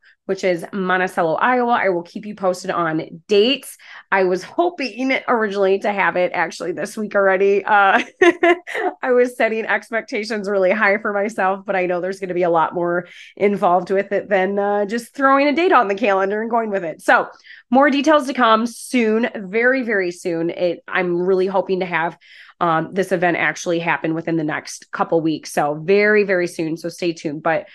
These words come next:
girl, I hope this was helpful. You know, really, I, I just want to be an inspiration, but I also want to let you know really how simple one decision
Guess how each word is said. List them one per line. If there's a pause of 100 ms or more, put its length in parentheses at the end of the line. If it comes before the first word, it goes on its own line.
(280)
girl,
I
hope
this
was
helpful.
You
know,
really,
I,
I
just
want
to
be
an
inspiration,
but
I
also
want
to
let
you
know (520)
really
how
simple (560)
one
decision